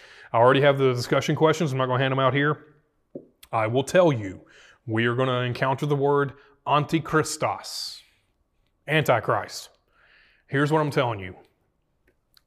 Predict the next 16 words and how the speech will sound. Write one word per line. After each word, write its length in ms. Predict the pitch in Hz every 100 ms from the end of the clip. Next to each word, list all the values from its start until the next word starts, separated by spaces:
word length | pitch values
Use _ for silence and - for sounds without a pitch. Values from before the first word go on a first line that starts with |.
| _ -
Unless 560 | 117 110 123 170 -
you 300 | 127 151 180
are 80 | 165
taking 400 | - 156 156 165
it 180 | 151 -
from 720 | - - 135 131 156 170 170 - -
First 460 | - - 151 156
John 580 | - 170 147 117 98 104 - _ _ _
here 220 | - 131
in 80 | 139
chapter 300 | 127 143 139
two 340 | 127 156 180 180
and 80 | 123
then 80 | 117
chapter 280 | 151 135
four, 440 | 123 139 151 175